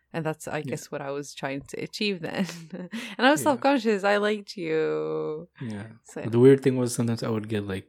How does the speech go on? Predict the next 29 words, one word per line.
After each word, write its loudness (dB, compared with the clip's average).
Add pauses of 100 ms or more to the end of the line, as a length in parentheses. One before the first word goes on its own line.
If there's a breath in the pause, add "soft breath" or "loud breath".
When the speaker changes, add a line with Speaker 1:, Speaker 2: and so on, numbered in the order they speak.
(280)
Speaker 2:
upset -6
about -12
it. -16 (460)
And -6
that -6
was -10
weird -12 (160)
on -6
my -10
part. -16 (1300 loud breath)
Speaker 1:
But 0
why 4
would 2
Speaker 2:
The 0
Speaker 1:
you 2
get -2
upset -4
about -4
it? -8
I 4
get 4
it 0
if -2
you 0
Speaker 2:
That's 0
the 2
Speaker 1:
don't, -8
like, -8
I, -4